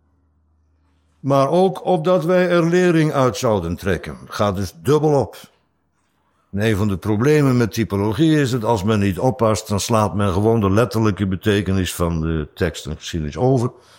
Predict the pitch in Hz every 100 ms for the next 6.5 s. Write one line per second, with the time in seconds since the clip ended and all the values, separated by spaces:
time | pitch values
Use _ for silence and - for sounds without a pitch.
0 | _ - 123 92 82 98 107 160 151 139
1 | 131 127 127 113 113 120 117 113 110 107
2 | 113 143 165 _ _ _ _ _ _ _
3 | _ _ - 107 123 _ _ _ _ _
4 | 117 117 117 113 113 113 113 110 113 104
5 | 110 127 - 120 110 117 117 143 110 85
6 | 65 - - -